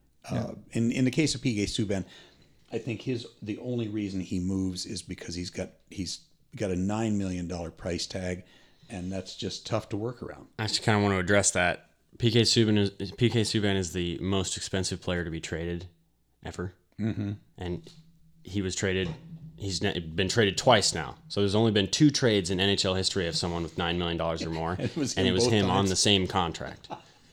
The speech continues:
Speaker 3: And then the, the third most expensive player to ever be traded was Shea Weber's seven point eight million dollar cap hit
Speaker 2: Yeah.
Speaker 3: for P K Subban.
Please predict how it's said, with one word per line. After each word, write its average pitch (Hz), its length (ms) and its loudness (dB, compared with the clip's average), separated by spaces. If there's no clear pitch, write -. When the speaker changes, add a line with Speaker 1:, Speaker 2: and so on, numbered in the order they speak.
Speaker 3:
And 113 140 6
then 117 120 6
the, 110 220 4
the 104 120 0
third 139 300 6
most 117 260 4
expensive 98 400 0
player 95 180 2
to 90 40 2
ever 87 140 0
be 85 80 -4
traded 80 360 -4
was 85 340 -2
Shea - 240 0
Weber's 85 400 0
seven 85 300 2
point 85 220 -6
eight 85 140 -4
million 80 240 -6
dollar 76 200 -8
cap 76 260 -10
hit 76 300 -10
Speaker 2:
Yeah. 95 220 -10
Speaker 3:
for 92 240 0
P 85 160 -6
K 78 160 -6
Subban. 76 400 -4